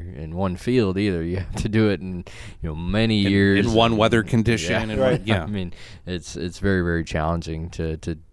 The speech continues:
Speaker 1: you know, try and understand and, and figure out what works and what doesn't.
Speaker 3: Of, of the two crops, <clears throat>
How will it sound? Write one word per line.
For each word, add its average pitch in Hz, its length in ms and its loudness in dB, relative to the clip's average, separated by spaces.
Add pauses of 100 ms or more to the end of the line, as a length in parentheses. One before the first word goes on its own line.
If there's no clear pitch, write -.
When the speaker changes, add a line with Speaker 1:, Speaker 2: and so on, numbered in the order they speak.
(160)
Speaker 1:
you 101 120 -8
know, 76 240 -10
try 90 220 2
and 85 100 0
understand 82 640 -4
and, 78 320 -8
and 80 180 -8
figure 85 260 -2
out 78 100 2
what 80 180 0
works 78 320 -6
and 76 80 -6
what 73 120 -8
doesn't. 78 380 -8 (360)
Speaker 3:
Of, 165 140 -2
of 160 220 -2
the 143 80 -2
two 254 240 -6
crops, 123 640 -2
<clears throat> - 40 -10